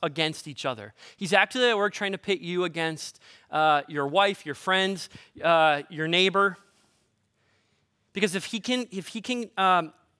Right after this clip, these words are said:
if he can disrupt relationships, um, he can disrupt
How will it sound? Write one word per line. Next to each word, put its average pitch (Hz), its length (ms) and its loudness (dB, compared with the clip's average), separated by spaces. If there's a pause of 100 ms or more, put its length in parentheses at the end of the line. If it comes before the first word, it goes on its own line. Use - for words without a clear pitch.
if 185 220 -12
he 226 140 -10
can 233 360 -4
disrupt 190 640 -2
relationships, 185 1080 -6 (720)
um, 147 440 2
he - 220 -12
can 190 200 -2
disrupt 151 880 -2